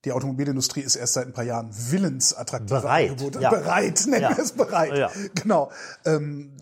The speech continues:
Speaker 1: das ist halt so ein bisschen das, das Blöde daran.
Speaker 2: Naja, die sah eben keinen Markt, nicht? Zunächst mal. Die, die, die Automobilindustrie,
Speaker 1: Ja.
Speaker 2: äh,
Speaker 1: Ja,
Speaker 2: baut
Speaker 1: das
Speaker 2: ja,
Speaker 1: ist
Speaker 2: baut immer genau das, was sie absetzen kann.
Speaker 1: Ja, da, da, und da muss man dann diesem verrückten Elon Musk tatsächlich dankbar sein,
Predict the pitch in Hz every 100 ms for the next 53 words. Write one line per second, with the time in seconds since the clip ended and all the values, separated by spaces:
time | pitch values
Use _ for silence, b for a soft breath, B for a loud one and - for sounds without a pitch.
0 | 135 131 143 165 135 127 120 113 131 120
1 | - - 110 - 110 120 113 110 113 113
2 | 113 120 110 110 123 117 110 92 107 127
3 | - - - - 87 85 - - 73 -
4 | 104 101 104 104 107 98 110 107 95 101
5 | 131 143 156 143 139 131 131 - 120 117
6 | 107 120 156 127 139 - 120 151 143 135
7 | 127 120 107 113 - 139 - - 98 -
8 | 98 98 107 143 117 120 - 135 160 147
9 | 135 156 180 180 165 160 147 156 143 139
10 | - 135 156 151 139 143 139 143 - 143
11 | 135 123 110 131 151 120 110 110 160